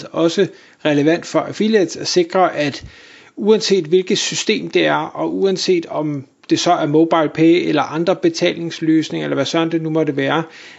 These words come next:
at vi sikrer så korrekt tracking, sådan så at det arbejde, der bliver udført af affiliates, det bliver honoreret fuldstændig, som aftalen nu er, så der ikke er noget, øhm, øh, uafklaret, eller hvad man skal sige.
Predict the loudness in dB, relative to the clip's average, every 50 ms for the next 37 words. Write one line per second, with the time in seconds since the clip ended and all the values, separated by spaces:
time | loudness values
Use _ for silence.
0 | -20 -20 _ _ 0 0 0 0 0 -2 -2 0 2 0 0 2 0 0 0 0
1 | 0 0 0 0 -2 -6 -14 _ _ _ _ _ -4 -2 0 0 0 0 -2 -4
2 | -2 0 2 2 2 0 -2 -4 -2 0 0 0 0 -2 -4 -2 0 0 0 0
3 | -4 -2 0 0 0 2 2 0 0 2 2 0 0 0 -2 -4 -2 -2 -2 0
4 | 0 0 2 2 2 2 2 2 2 2 2 0 0 0 0 0 -2 -4 -2 0
5 | 0 0 0 -2 -2 0 -2 -2 2 2 0 0 0 -2 -2 0 0 0 2 2
6 | 2 2 2 0 -2 -4 -8 _ -18 -2 0 0 0 0 0 2 2 2 2 2
7 | 0 0 0 -2 0 0 0 0 0 2 2 2 2 2 0 0 0 0 0 2
8 | 0 0 -2 -2 -2 -2 -2 -2 -2 0 0 0 0 0 0 0 2 4 4 6
9 | 6 6 6 4 2 -4 -14 -20 -20 -20 -20 -20 -20 -20 -18 -6 -2 0 2 2
10 | 2 0 -2 -4 -6 -10 _ _ _ _ _ _ _ -20 _ -20 _ _ _ -20
11 | -20 -18 -14 -12 -12 -12 -12 -14 -18 _ -8 -6 -6 -6 -4 0 0 2 2 4
12 | 2 2 0 0 0 0 -2 -2 -2 -2 -4 -4 -2 -2 0 0 0 0 0 0
13 | -2 -2 0 0 0 0 0 -2 -2 -2 -2 -4 -8